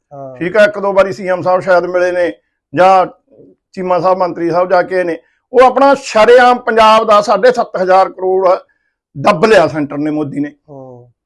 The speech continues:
Speaker 2: ਗਲਤੀ ਕਿਸੇ ਦੀ, ਸਜ਼ਾ ਹੋਣ ਵਾਲੀ ਸਰਕਾਰ ਨੂੰ। ਤੇ ਫਿਰ
Speaker 1: ਬਿਲਕੁਲ।
Speaker 2: ਇੱਧਰੋਂ ਵੀ ਨਹੀਂ ਕੋਈ ਇਹੀ ਜਿਹੀ ਸਰਗਰਮੀ ਹੋਈ ਵੀ ਯਾਰ ਪੰਜਾਬ ਦੀਆਂ ਸੜਕਾਂ ਦਾ ਬੁਰਾ ਹਾਲ ਆ, ਇਹਨਾਂ ਦੀ ਮੁਰੰਮਤ ਹੋ ਜੇ, ਉਹਨਾਂ ਤੋਂ ਲਓ ਪੈਸੇ, ਉਹਨਾਂ ਦੇ ਗਲ ਗੁੱਠਾ ਦਿਓ।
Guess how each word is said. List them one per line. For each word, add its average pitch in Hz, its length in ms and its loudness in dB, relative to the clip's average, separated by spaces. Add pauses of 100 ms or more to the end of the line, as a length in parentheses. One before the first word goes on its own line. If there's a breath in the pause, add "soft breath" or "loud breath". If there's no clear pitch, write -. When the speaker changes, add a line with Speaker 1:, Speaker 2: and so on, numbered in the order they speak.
(400)
Speaker 2:
ਗਲਤੀ 220 320 0
ਕਿਸੇ 247 340 4
ਦੀ, 240 380 -4
ਸਜ਼ਾ 208 380 2
ਹੋਣ 214 140 -2
ਵਾਲੀ 190 180 0
ਸਰਕਾਰ 185 380 0
ਨੂੰ। 185 140 -6
ਤੇ - 520 -20
ਫਿਰ 240 100 2
Speaker 1:
ਬਿਲਕੁਲ। 277 180 4
Speaker 2:
ਇੱਧਰੋਂ 233 280 2
ਵੀ 254 60 0
ਨਹੀਂ 254 120 0
ਕੋਈ 233 160 -8 (120)
ਇਹੀ 202 180 0
ਜਿਹੀ 196 120 -4
ਸਰਗਰਮੀ 202 440 0
ਹੋਈ 202 220 -4
ਵੀ 208 140 -8
ਯਾਰ 208 200 4 (760)
ਪੰਜਾਬ 185 320 2
ਦੀਆਂ 196 140 -4
ਸੜਕਾਂ 185 320 -2
ਦਾ 190 80 4
ਬੁਰਾ 180 240 4
ਹਾਲ 185 220 4
ਆ, 175 80 4
ਇਹਨਾਂ 226 140 0
ਦੀ 240 80 -8
ਮੁਰੰਮਤ 190 360 -2
ਹੋ 180 200 -6
ਜੇ, 185 120 -2 (440)
ਉਹਨਾਂ 220 120 -4
ਤੋਂ 262 100 -8
ਲਓ 240 240 4
ਪੈਸੇ, 247 240 2
ਉਹਨਾਂ 247 140 0
ਦੇ 254 60 6
ਗਲ 240 180 4
ਗੁੱਠਾ 247 280 -2
ਦਿਓ। 240 160 4